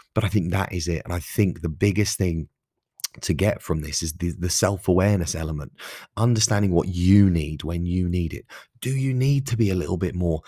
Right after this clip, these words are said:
tough with yourself? And I'm gonna overlap, you know, critical. I'm gonna use different words sometimes, but you'll get my point. So do I need to be a bit more forceful to myself sometimes? Do I need to be a bit more tough to myself sometimes? Critical, use that word if you will, but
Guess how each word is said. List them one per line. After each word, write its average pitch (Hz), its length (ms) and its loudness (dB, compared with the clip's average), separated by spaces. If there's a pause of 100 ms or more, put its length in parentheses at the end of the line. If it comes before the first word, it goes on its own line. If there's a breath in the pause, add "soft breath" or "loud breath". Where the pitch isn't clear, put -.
(480 loud breath)
tough - 360 -4
with 87 140 -2
yourself? - 560 -4
And 95 100 0
I'm 104 120 4
gonna 101 260 4 (420)
overlap, 82 520 0
you 82 80 -8
know, 76 80 -10
critical. 78 560 -4
I'm 78 80 -8
gonna 82 140 -4
use 80 200 -4
different 80 300 -8
words 78 200 -6
sometimes, 73 360 -10
but 85 120 -4
you'll 92 100 2
get 87 180 -2
my 78 80 -8
point. - 320 -10
So 85 140 -4 (360 loud breath)
do 107 140 -2
I 120 60 -2
need 120 200 0
to - 60 -4
be 104 100 4
a 90 60 2
bit 92 100 0
more 85 140 -2
forceful 80 400 -2
to 78 100 -10
myself 76 380 -8
sometimes? 78 440 -12
Do 95 120 -8
I 104 40 -4
need 110 160 -2
to 120 60 0
be 101 100 2
a 85 60 -2
bit 92 140 -4
more 80 180 -8
tough - 320 -10
to - 80 -14
myself 76 360 -8
sometimes? 71 400 -10 (1080 loud breath)
Critical, 87 600 0
use 90 240 -2
that 80 180 -4
word 82 440 -4
if - 220 -12
you 78 60 -4
will, 80 260 -2
but 92 220 -4